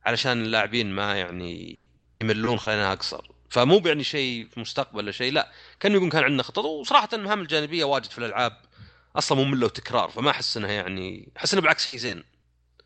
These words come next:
ما، ما ودي اللعبة طولها عشرين ساعة وفيها مهام جانبية ستين ساعة ولا شيء. أحس إنه يعني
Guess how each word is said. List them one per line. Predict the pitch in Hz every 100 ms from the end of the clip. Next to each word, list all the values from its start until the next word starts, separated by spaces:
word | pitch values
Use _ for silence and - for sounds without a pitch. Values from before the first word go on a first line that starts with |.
| _ _ _ _ 135
ما، | 170
ما | 170
ودي | 190 143
اللعبة | 151 127 117 117
طولها | - 123
عشرين | 110 135 127
ساعة | - 143 127
وفيها | 123 131
مهام | 117 117 113
جانبية | 117 110 113
ستين | - - 113 101
ساعة | 110 95 85
ولا | 85
شيء. | - 87
أحس | - 147
إنه | 127
يعني | 120 117 113